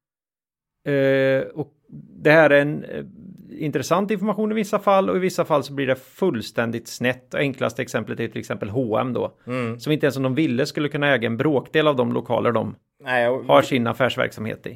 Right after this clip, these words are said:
Speaker 2: ingen skulle väl vilja att de ägde
Speaker 1: Nej,
Speaker 2: sina
Speaker 1: för det är ju inte
Speaker 2: butiker.
Speaker 1: det de håller på med, liksom.
Speaker 2: Nej.
Speaker 1: Nej.
Speaker 2: Så, så där blir det ju fel helt enkelt.
Speaker 1: Så ingenting har förändrats fundamentalt i bolaget och ändå så ser det helt annorlunda ut.
Speaker 2: Ja.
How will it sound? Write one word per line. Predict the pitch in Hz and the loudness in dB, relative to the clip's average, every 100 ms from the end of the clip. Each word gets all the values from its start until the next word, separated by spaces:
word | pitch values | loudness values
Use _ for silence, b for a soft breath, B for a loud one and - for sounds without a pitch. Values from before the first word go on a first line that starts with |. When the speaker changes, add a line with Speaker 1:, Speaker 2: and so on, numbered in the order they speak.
| 170 | -2
Speaker 2:
ingen | 139 147 160 | 0 -2 -6
skulle | - 160 | -6 -2
väl | 151 147 | -2 0
vilja | 160 147 117 180 | -4 -2 -2 -2
att | 190 | -2
de | 190 | -2
ägde | 156 | 0
Speaker 1:
Nej, | 156 143 | 2 2
Speaker 2:
sina | 127 117 | 2 0
Speaker 1:
för | 135 | 2
det | |
är | 147 | 2
ju | |
inte | 147 | 2
Speaker 2:
butiker. | 151 139 | 2 2
Speaker 1:
det | |
de | 131 127 | 2 0
håller | 127 123 | -2 -4
på | 135 123 | -4 -4
med, | 101 | -6
liksom. | - 117 | -8 -2
Speaker 2:
Nej. | 127 151 - - | 0 0 -4 -14
Speaker 1:
Nej. | 120 - | -14 -14
Speaker 2:
Så, | - - 139 | -20 -18 -14
så | 135 143 139 | -8 -4 -2
där | 135 151 | 0 0
blir | 147 135 | 2 0
det | 127 | 0
ju | 123 | -4
fel | 120 143 104 | -4 -4 -2
helt | 101 95 | -4 -6
enkelt. | 92 90 - _ _ _ _ | -8 -10 -18 _ _ _ _
Speaker 1:
Så | - 175 | -4 0
ingenting | 175 165 160 | 0 0 -2
har | 143 | 0
förändrats | 151 139 127 131 131 | 2 2 2 0 0
fundamentalt | - 131 127 123 120 | -4 -2 -2 -2 -2
i | 120 | -2
bolaget | 123 113 107 113 | -2 0 -2 -2
och | 127 | -4
ändå | 113 110 | -4 -8
så | 113 | -10
ser | - 110 | -6 -4
det | 107 | -4
helt | 104 107 | -6 -8
annorlunda | 107 104 104 | -8 -8 -6
ut. | 120 | -6
Speaker 2:
Ja. | 107 | -6